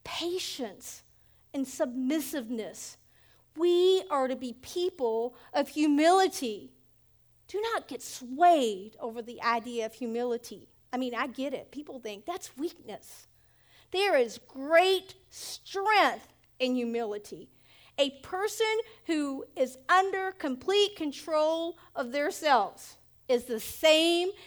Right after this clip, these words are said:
as a wild horse that has been tamed to be ridden. Humility. Verse fourteen.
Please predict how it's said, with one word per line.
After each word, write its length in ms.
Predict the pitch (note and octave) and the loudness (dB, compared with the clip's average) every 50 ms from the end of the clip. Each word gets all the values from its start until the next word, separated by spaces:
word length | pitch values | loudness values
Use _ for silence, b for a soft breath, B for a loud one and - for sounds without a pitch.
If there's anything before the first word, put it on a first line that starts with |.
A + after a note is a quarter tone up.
| B B | B B
as 160 | C4 B3+ A3+ B3 | -2 -2 0 0
a 80 | A3+ | -4
wild 640 | G#3+ G#3 A3 G#3+ B3+ C4+ C#4 C#4 D4 D4 D4+ D4 D4 - - - | -6 -4 2 6 8 8 10 10 8 8 6 4 2 -4 -12 -6
horse 440 | D#4 D4+ D4 B3 G#3+ G#3+ A3 - - | 0 4 4 4 4 2 -4 -6 -4
that 220 | - A#3+ A#3 A3+ | 0 0 0 2
has 180 | A#3 A3 A3 - | 0 -4 -6 -6
been 200 | - A3+ G#3 G3+ | -10 -10 -10 -10
tamed 600 | - - C#4+ C#4 C4 B3 A3+ G#3 G#3 A3 - - b b b b _ _ | -8 -2 0 0 2 2 -2 -4 -8 -12 -16 -18 b b b b _ _
to 120 | - - A3+ | -14 -10 -8
be 120 | A#3 A#3 | -8 -8
ridden. 460 | A3 G#3+ A#3+ B3 A#3 F#3+ G3 F#3 D#3+ - _ _ _ _ _ _ _ _ _ _ _ _ _ _ _ _ _ _ _ _ _ _ _ _ _ _ _ _ _ _ _ _ _ _ - | -4 2 4 4 4 2 -2 -14 -16 -18 _ _ _ _ _ _ _ _ _ _ _ _ _ _ _ _ _ _ _ _ _ _ _ _ _ _ _ _ _ _ _ _ _ _ -12
Humility. 680 | B3 A#3 A3 A3+ A3 A3 G#3 G#3 G#3+ - - G3 G3 _ _ _ _ _ _ _ _ _ _ _ _ _ _ _ _ _ _ _ _ _ _ _ _ _ _ _ _ _ _ _ _ _ _ _ _ _ _ _ _ _ _ _ _ _ _ _ _ _ _ _ _ _ _ _ _ _ _ _ _ _ _ _ _ _ _ _ - | -10 -8 -6 -4 -4 -4 -6 -8 -10 -12 -14 -14 -14 _ _ _ _ _ _ _ _ _ _ _ _ _ _ _ _ _ _ _ _ _ _ _ _ _ _ _ _ _ _ _ _ _ _ _ _ _ _ _ _ _ _ _ _ _ _ _ _ _ _ _ _ _ _ _ _ _ _ _ _ _ _ _ _ _ _ _ -6
Verse 200 | B3+ B3+ B3+ - | -4 -4 -4 -6
fourteen. 640 | - - A#3 A3+ A3 A3 - C#4+ D4+ F#4 C4 G#3+ | -8 -8 -8 -8 -8 -10 -12 -10 -10 -10 -10 -14